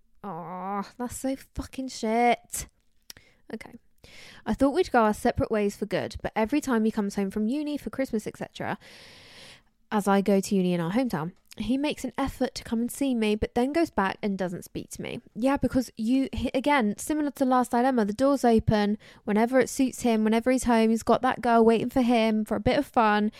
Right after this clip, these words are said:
bit of attention, bit of an ego boost, right? He came, he came back for Easter,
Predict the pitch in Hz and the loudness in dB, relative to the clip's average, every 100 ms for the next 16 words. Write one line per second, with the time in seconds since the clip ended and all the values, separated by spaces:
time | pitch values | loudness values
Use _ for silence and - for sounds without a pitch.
0 | - 262 240 302 - 233 - - 208 214 | -2 2 4 2 0 -2 0 -2 0 4
1 | 262 262 254 233 208 202 208 185 190 202 | 4 4 2 2 2 0 2 4 4 0
2 | - - - 196 202 - - _ _ - | -8 -14 -6 0 0 -2 -14 _ _ -20
3 | _ _ - _ - - - - - 277 | _ _ -20 _ -20 -20 -20 -10 -4 0
4 | 302 285 - - 294 - 339 302 - - | 2 0 -2 -2 -2 0 0 0 -2 -6
5 | 226 220 - 208 | -6 -4 0 0